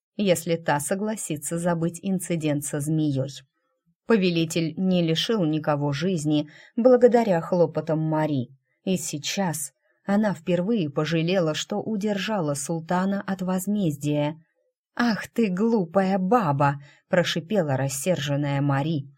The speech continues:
«Убей меня!» — стонала и извивалась Шевкеза. «Лучше убей!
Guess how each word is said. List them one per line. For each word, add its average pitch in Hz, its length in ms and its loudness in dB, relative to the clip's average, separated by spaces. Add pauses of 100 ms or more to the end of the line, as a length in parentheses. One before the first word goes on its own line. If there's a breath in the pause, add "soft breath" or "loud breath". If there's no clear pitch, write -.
(440)
«Убей 208 500 4
меня!» — 190 560 2 (260 loud breath)
стонала 170 640 2
и 180 220 -2
извивалась 156 640 0
Шевкеза. 151 720 -2 (300)
«Лучше 226 520 4
убей! 175 640 0